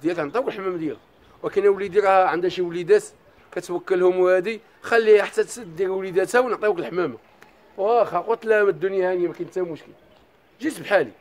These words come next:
اليوم غدا شي ثلاث أيام الحمامة ولات جات. ولات جات. أمي ولات جات أبو حفصة كان في السطح. ما زقلتهاش شديتها.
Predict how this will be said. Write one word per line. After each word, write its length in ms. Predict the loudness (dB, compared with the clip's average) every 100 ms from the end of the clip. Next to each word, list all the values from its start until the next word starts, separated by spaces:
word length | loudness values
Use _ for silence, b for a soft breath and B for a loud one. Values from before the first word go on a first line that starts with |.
| _ _ _ _ _ _ _ _ _ _ _ -14
اليوم 320 | -2 0 2
غدا 520 | 2 2 0 2 0
شي 140 | 0 -4
ثلاث 200 | -14 -10
أيام 380 | -4 -2 -2 -2 -10 _ _ _ _
الحمامة 400 | -12 -6 -2 0
ولات 280 | 0 0 -2
جات. 240 | 0 0 -2 -14 -20 -20 -20 -20 -20 -20 -20 -20 -20 _ -18 -2
ولات 380 | 0 4 4 4
جات. 440 | 2 2 0 -6 -18 _ -20 -20 -20 _ _ _ -4
أمي 180 | 2 4
ولات 280 | 6 2 0
جات 240 | -2 0
أبو 240 | -2 -2
حفصة 320 | -2 -4 -4 -4
كان 160 | -6
في 60 | -6
السطح. 400 | -4 -4 -4 -16 _ _ _ _ -8
ما 100 | -6
زقلتهاش 680 | -4 -6 -6 -2 -2 -2 -10
شديتها. 380 | -8 -8 -8